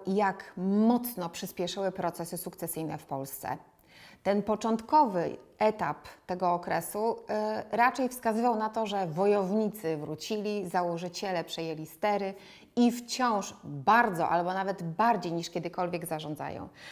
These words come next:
Ale ta druga część, y, tego okresu, ten końcówka roku, początek obecnego roku, pokazały, że doświadczyliśmy tego, że życie jest kruche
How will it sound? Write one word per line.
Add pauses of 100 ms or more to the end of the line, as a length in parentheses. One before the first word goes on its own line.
(120)
Ale
ta
druga
część,
y,
tego
okresu,
ten
końcówka
roku,
początek (320)
obecnego
roku, (300)
pokazały,
że (240)
doświadczyliśmy
tego, (440)
że
życie
jest
kruche